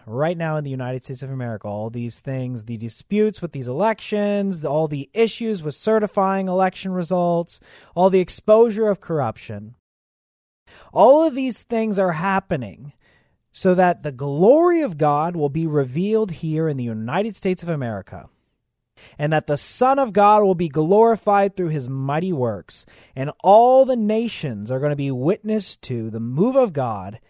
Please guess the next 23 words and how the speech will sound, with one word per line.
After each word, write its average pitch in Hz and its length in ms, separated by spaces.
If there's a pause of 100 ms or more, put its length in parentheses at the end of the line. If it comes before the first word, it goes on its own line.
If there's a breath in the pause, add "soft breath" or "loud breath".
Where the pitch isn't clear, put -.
(180)
here 233 320
in 277 80
the 247 80
United 170 340
States 147 280
of 139 80
America, 113 600 (320 soft breath)
and 123 240
they 165 200
are 214 100
gonna 170 240
know 139 400 (460)
without 131 340
a 139 60
shadow 175 420
of 170 100
a 151 60
doubt 131 240
that 120 160
there's 135 260
a 123 60
God 131 460
here 135 600